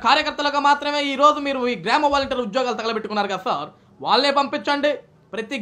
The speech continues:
గడపకి పంపించండి. ఈకేవైసీ అవ్వకపోతే మేము చేస్తామని చెప్పి ఒక మిషన్ ఇచ్చి పంపించండి. ఈరోజు ఆ తల్లులకు ఆ నరకం ఉండదు కదా, ఆ బాధలు ఉండవు కదా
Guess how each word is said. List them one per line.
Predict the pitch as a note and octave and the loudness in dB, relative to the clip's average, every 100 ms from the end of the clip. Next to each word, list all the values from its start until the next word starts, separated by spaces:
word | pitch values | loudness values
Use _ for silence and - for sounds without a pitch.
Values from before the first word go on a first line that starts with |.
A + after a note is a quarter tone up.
| B3 | 0
గడపకి | C4+ C#4 C4 B3 | 2 0 -2 -2
పంపించండి. | B3 A3+ - B3 A#3+ G#3+ - _ _ G#3 | -2 -2 -4 -2 -2 -2 -6 _ _ -4
ఈకేవైసీ | C#4+ D4 C#4+ C#4 C4 | 0 2 2 0 0
అవ్వకపోతే | C4+ C#4+ C#4+ C#4 C4+ | 2 2 0 -2 -4
మేము | G#3+ | 0
చేస్తామని | C4+ C#4+ D4 C#4+ C#4 | 2 2 2 0 0
చెప్పి | C#4 C#4 | -2 -4
ఒక | B3+ | -2
మిషన్ | C4+ D#4+ | -2 -4
ఇచ్చి | - D#4 | -4 -2
పంపించండి. | D4 D#4+ C#4 D#4+ D#4+ E4 - _ _ _ _ _ - | -2 -2 -2 0 0 -4 -8 _ _ _ _ _ -18
ఈరోజు | C#3 A3 G#3+ | -6 -4 -2
ఆ | |
తల్లులకు | A3 C4 B3+ A#3+ | -2 -4 -4 -4
ఆ | |
నరకం | A#3 C4 C4+ | -2 0 0
ఉండదు | C#4 D4+ | 0 0
కదా, | D#4 C#4 - _ - G3+ | -2 -4 -10 _ 0 2
ఆ | A3 | 4
బాధలు | B3+ D4+ - | 4 4 4
ఉండవు | D4+ | 2
కదా | G3+ | 2